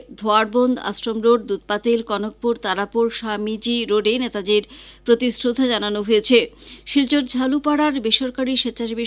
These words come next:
সংগঠন এভারগ্রিন ক্লাবের উদ্যোগেও আজ বিভিন্ন কার্যসূচির মাধ্যমে নেতাজির জন্মজয়ন্তী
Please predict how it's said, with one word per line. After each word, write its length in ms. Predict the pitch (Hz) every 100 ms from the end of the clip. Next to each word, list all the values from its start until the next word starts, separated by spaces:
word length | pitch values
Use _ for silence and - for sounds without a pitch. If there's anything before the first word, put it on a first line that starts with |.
| 240
সংগঠন 420 | 214 220 233 247 226 214
এভারগ্রিন 480 | 226 240 220 254 233
ক্লাবের 300 | 208 190 190
উদ্যোগেও 480 | 202 233 233 226 269
আজ 220 | 240 196 - - - -
বিভিন্ন 300 | 220 240 262 262
কার্যসূচির 600 | 233 202 202 214 226 214
মাধ্যমে 420 | 208 196 190 226 254
নেতাজির 420 | 226 - 196 214 202
জন্মজয়ন্তী 560 | 202 220 208 226 220